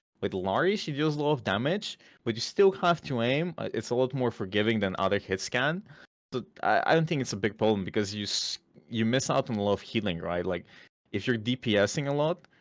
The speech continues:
you can't heal a lot, and her only consistent heals is her pylon at the end of the day. I think pylon needs a little bit of a change. It's just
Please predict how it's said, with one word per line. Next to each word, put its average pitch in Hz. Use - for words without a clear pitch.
you 104
can't 117
heal 123
a -
lot, 92
and 101
her 110
only 123
consistent 107
heals 113
is 107
her 98
pylon 107
at 90
the 90
end 87
of 80
the 85
day. 85
I 104
think 123
pylon 113
needs 101
a -
little 104
bit 107
of 98
a 90
change. 107
It's 98
just -